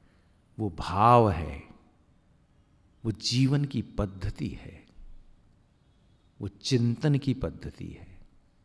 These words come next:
कैसा हम व्यवहार करते हैं, कैसा हम सोचते हैं, वो संस्कृति। अमेरिका में एक विज्ञापन छपा,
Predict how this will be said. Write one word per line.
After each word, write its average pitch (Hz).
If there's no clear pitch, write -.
कैसा 92
हम 107
व्यवहार 87
करते 82
हैं, 76
कैसा 90
हम 87
सोचते -
हैं, -
वो 123
संस्कृति। -
अमेरिका 107
में 110
एक 104
विज्ञापन 98
छपा, 101